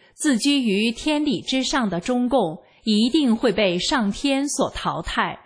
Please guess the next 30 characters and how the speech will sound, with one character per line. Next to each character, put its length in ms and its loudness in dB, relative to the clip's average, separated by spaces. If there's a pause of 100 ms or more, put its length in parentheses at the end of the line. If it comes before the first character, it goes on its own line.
(360)
这 140 2
是 300 2
不 180 -2
可 200 -2
改 280 -4
变 260 0
的 240 0
历 180 2
史 300 -4
规 300 2
律。 280 -2 (840)
伴 240 4
随 220 -2
着 260 2
这 180 0
个 140 0
规 240 0
律 200 2
而 260 0
来 320 -2
的， 280 0 (280)
就 160 2
是 260 2
上 320 0
天 380 0
在 260 0
收 300 -2
走 240 -4
那 180 0
些 380 -2